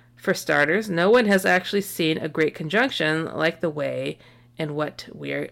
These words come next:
had seen in eight hundred years. There's no guarantees that the two planets will appear to overlap. That's what they thought.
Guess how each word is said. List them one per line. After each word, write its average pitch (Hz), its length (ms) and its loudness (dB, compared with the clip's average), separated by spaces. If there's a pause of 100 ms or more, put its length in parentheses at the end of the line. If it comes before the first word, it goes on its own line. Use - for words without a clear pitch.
(260)
had - 420 -8
seen 175 400 2
in 160 180 -4
eight 156 140 -2
hundred 147 240 -10
years. 208 420 4 (340)
There's 226 260 8
no 269 220 8
guarantees 254 680 4
that 208 180 2
the 202 60 -2
two 262 240 -2
planets 196 520 2
will 185 160 2
appear 202 800 0 (340)
to - 100 -4
overlap. 170 640 2 (760)
That's - 200 -18
what - 100 -20
they - 120 -14
thought. - 380 -12